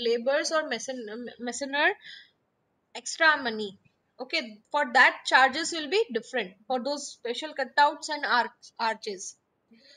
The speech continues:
The height of superstructure is very important. Generally, the quantities are worked out for each story separately and rates would be different for different stories because of additional labor work, scaffolding and shuttering. So when you go higher,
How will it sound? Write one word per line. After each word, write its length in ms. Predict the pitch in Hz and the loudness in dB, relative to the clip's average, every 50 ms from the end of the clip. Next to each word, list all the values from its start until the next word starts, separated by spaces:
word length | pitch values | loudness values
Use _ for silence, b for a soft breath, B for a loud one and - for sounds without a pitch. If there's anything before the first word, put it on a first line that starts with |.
| b b - | b b 0
The 100 | 247 262 | 0 2
height 280 | 262 269 285 339 370 | 6 6 6 6 6
of 80 | 403 392 | 4 0
superstructure 600 | - 359 349 359 359 359 - - 320 320 - - | 0 -2 -2 -2 -2 0 2 2 2 2 2 0
is 200 | 349 349 311 285 | 0 0 0 0
very 240 | 269 262 285 302 311 | 2 2 2 2 0
important. 500 | 294 269 269 294 277 262 269 302 311 370 - - _ _ _ _ _ _ _ _ _ _ _ _ - 226 | -2 -2 2 2 2 2 0 -4 -8 -8 -10 -18 _ _ _ _ _ _ _ _ _ _ _ _ -8 -2
Generally, 380 | 247 262 269 294 302 320 339 | 0 0 2 2 2 2 2
the 120 | 269 330 330 | 4 4 4
quantities 600 | 330 302 277 269 269 277 294 311 320 320 311 311 | 4 4 4 4 2 0 -2 -2 -2 -2 2 4
are 200 | 311 311 302 262 | 4 4 4 2
worked 280 | 262 254 254 247 - | -2 -2 -2 0 2
out 220 | 277 277 294 302 - | 4 4 4 2 -2
for 120 | 311 285 277 | -2 -2 -2
each 220 | 240 254 262 247 | -2 -4 -4 -4
story 500 | - - - 302 269 269 277 311 359 _ _ b b b b | -6 -6 -4 -4 -4 -4 -4 -6 -8 _ _ b b b b
separately 640 | b - - 262 254 - 269 277 285 254 269 294 330 311 - - | b -2 0 0 0 0 0 0 0 0 -2 -2 -2 -2 0 0
and 240 | 247 294 294 285 262 | -2 -2 -2 -4 -6
rates 300 | 254 262 262 254 262 - 311 | -2 -2 -2 -2 -4 -6 -8
would 140 | 285 247 247 | -8 -8 -6
be 100 | 285 233 | -6 -6
different 400 | 240 240 - - 277 277 277 269 | -6 -6 -6 -4 -4 -4 -4 -4
for 100 | 302 277 | -4 -4
different 380 | 240 247 240 - 269 269 247 | -4 -6 -8 -8 -12 -10 -10
stories 500 | - - - 214 190 185 180 190 - - _ B B B B B - | -10 -6 -6 -6 -6 -6 -8 -12 -14 -18 _ B B B B B -6
because 360 | 233 254 254 285 294 302 294 | -6 -2 4 6 6 6 6
of 100 | 349 349 | 4 2
additional 500 | 320 240 233 269 254 262 - 320 311 294 | 4 2 2 2 -2 -4 -4 -4 -4 -2
labor 340 | 262 233 233 220 262 269 277 | 0 -2 0 0 -2 -2 0
work, 260 | 269 269 294 302 - - | 2 2 0 0 -2 -8
scaffolding 640 | - - 262 240 240 - - 262 262 269 277 294 285 | -4 2 2 2 2 2 -4 -6 -4 -4 -4 -4 -4
and 160 | 269 277 - | -4 -6 -6
shuttering. 420 | - 247 226 - 208 202 190 180 - _ _ b b b b b b b | -10 -12 -10 -10 -10 -10 -10 -12 -16 _ _ b b b b b b b
So 220 | - 339 339 339 | -4 -4 -2 2
when 240 | 302 311 311 320 330 | 2 2 2 0 -2
you 180 | 349 370 311 | -4 -4 -2
go 160 | 269 320 320 311 | 0 2 2 4
higher, 580 | 320 285 277 277 269 277 294 294 311 349 381 | 4 4 4 4 4 6 6 4 4 4 2